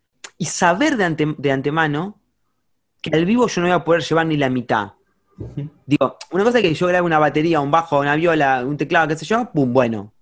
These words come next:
Speaker 1: Ahora, que yo grabe un cuarteto de cuerda, eh, pero digo, capaz que si está en un corito, en, ese, en el, en el estribillo sonando un poquito, sí, pero digo,
Speaker 2: <laughs>
Speaker 1: como algo recontra presente y algo que,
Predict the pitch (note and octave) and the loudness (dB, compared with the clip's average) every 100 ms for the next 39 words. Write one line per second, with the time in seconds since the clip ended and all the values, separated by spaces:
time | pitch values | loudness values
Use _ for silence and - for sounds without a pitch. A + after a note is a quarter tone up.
0 | _ _ A#2+ B2 A2 G2 - _ _ _ | _ _ 2 2 2 -2 -8 _ _ _
1 | _ _ _ _ _ - D3+ B3 C#4+ A#3+ | _ _ _ _ _ -14 -2 0 2 2
2 | E3+ C#3 C3+ E3 C#3+ D3+ C3+ F3+ F3 E3 | 2 2 0 -2 2 2 2 -2 0 0
3 | C3 D#3+ D#3 C3 A#2+ A2 G2+ G2+ _ _ | 2 2 4 2 0 -2 -6 -12 _ _
4 | - G#2+ - B2+ C3 D3+ C3 - - B2+ | -10 -10 -4 0 2 4 2 -2 -2 0
5 | F3+ E3 E3 D#3+ D3 B2 C3 D3+ C3+ C3+ | 0 0 2 2 2 2 2 2 2 2
6 | C#3 D3+ C#3 B2 A#2+ A#2+ A#2+ A#2+ A2+ - | 0 -2 -2 -2 -4 -4 -4 -4 -6 -4
7 | A#2+ D3+ D3+ G#2 - - A#2+ A#2+ D3 A#2+ | 0 0 0 -2 -6 -8 -2 0 2 0
8 | A#2+ C#3 B2+ - B2+ G#2+ A#2+ C3 D3 C3+ | 0 -2 -2 -2 -2 0 0 2 2 0
9 | - A#2+ B2 A#2+ C3+ A3 A3+ D#3+ D3 - | -4 -4 -2 -2 2 4 4 0 0 0
10 | A#3 G#3 F#3 D#3+ D3+ - D#3 C3 D3 A3 | 0 2 0 0 -4 -2 -4 0 0 0
11 | G3+ D3 A2 F#2+ - C#3 C3+ C3 | 0 0 -2 -8 -6 -2 -2 -4